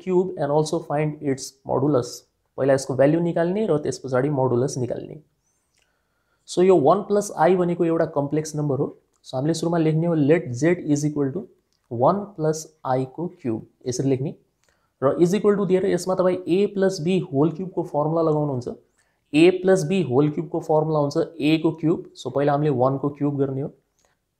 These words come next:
त्यसपछि तपाईँ लेख्नुहुन्छ थ्री ए स्क्वायर बी, थ्री ए स्क्वायर अनि बी। त्यसपछि लेख्नुहुन्छ थ्री ए बी स्क्वायर,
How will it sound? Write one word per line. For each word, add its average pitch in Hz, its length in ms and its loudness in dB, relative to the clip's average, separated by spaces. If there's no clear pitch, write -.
त्यसपछि 185 320 2
तपाईँ 190 180 6
लेख्नुहुन्छ 180 340 2
थ्री 175 140 0
ए 170 240 6
स्क्वायर 160 360 2
बी, 165 180 -2
थ्री 151 180 0
ए 165 420 6
स्क्वायर 165 500 4
अनि 139 200 0
बी। 139 160 -2
त्यसपछि 170 320 0
लेख्नुहुन्छ 175 360 2
थ्री 185 160 -2
ए 185 60 8
बी 175 300 0
स्क्वायर, 180 400 0